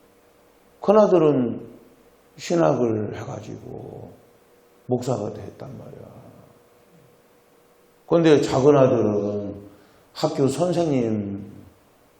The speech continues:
돼서 좀 교편을 잡기를 바래가지고 그 길로 가라니까 난리가 났더래. 예? 아빠하고 형은 말이야, 예? 하나님이라는 글로 신학에 가고 나는 말이야 다른 길을 가라고,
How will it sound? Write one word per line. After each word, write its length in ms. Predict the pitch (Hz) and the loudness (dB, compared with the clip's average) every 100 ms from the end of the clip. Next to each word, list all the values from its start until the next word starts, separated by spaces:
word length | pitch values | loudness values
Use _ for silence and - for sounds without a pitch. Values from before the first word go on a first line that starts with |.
| _ | _
돼서 440 | 113 110 104 92 - - - - _ _ - | -10 -8 -6 -8 -10 -16 -20 -20 _ _ -14
좀 140 | 107 | -14
교편을 460 | - 131 - 120 110 | -4 -2 0 0 0
잡기를 420 | 101 - 95 - | -4 -6 -8 -10
바래가지고 640 | - - - - 104 107 | -12 -14 -12 -14 -14 -16
그 140 | - 113 | -14 -10
길로 180 | 107 104 | -10 -12
가라니까 640 | - 107 104 98 - 87 - _ _ _ _ | -14 -16 -16 -18 -20 -20 -20 _ _ _ _
난리가 440 | 147 160 208 214 - | 0 2 4 2 -2
났더래. 460 | - - - - - - - - - _ - | -8 -14 -14 -14 -16 -20 -20 -20 -20 _ -2
예? 380 | 202 - - - - - - _ _ _ _ _ _ _ _ _ _ _ _ - | 0 0 -4 -12 -18 -20 -20 _ _ _ _ _ _ _ _ _ _ _ _ 2
아빠하고 680 | 185 196 220 214 208 202 185 | 4 8 8 10 10 10 8
형은 380 | 196 208 196 | 6 4 4
말이야, 840 | 180 175 180 180 175 - - - - | 2 2 4 4 4 0 -8 -12 2
예? 440 | 185 214 - - - | 6 6 2 -6 -6
하나님이라는 800 | - 214 214 190 180 180 180 175 | 4 8 8 8 8 8 6 4
글로 200 | 170 175 | 6 6
신학에 520 | - 214 196 190 - | 4 2 4 6 6
가고 720 | - 151 175 160 - - - - | 6 0 6 6 4 0 -2 6
나는 300 | 202 202 180 | 8 8 8
말이야 220 | 180 175 | 8 8
다른 260 | 156 190 | 6 4
길을 180 | 185 175 | 4 4
가라고, 560 | 156 156 147 139 - | 6 6 6 2 0